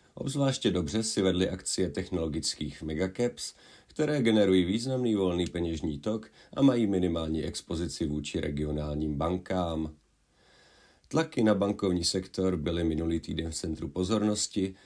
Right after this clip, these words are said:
a novinové titulky dostaly trhy na horskou dráhu. Obavy se objevily po selhání bank S V B a Signature Bank, které se následně rozšířily na First Republic Bank a Credit Suisse. Tento dvojitý úder, zahrnující americké regionální banky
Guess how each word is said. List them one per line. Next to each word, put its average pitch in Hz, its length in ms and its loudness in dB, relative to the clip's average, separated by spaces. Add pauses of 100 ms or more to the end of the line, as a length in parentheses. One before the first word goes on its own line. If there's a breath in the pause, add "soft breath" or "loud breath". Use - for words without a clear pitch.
a 139 120 4
novinové 95 500 2
titulky 90 500 -2
dostaly 85 460 -6
trhy 92 340 0
na 73 100 -4
horskou 76 440 -4
dráhu. 80 640 -2 (400 soft breath)
Obavy 131 560 0 (160 loud breath)
se 95 200 0
objevily 85 440 -2
po 85 120 -8
selhání 80 540 -4
bank 78 300 -4
S 78 160 -6
V 80 200 -4
B 90 300 0
a 87 100 -10
Signature 80 580 -4
Bank, 92 380 -2 (180 loud breath)
které 135 320 2
se 123 140 0
následně 90 460 0
rozšířily 85 580 -2
na 82 140 -2
First 90 380 -6
Republic 95 460 -2
Bank 101 380 0
a - 80 -8
Credit 80 380 -4
Suisse. 73 520 -6 (520 soft breath)
Tento 143 300 2
dvojitý 95 460 2
úder, 107 420 0
zahrnující 82 680 -2
americké 82 580 -2
regionální 78 600 -2
banky 101 560 -2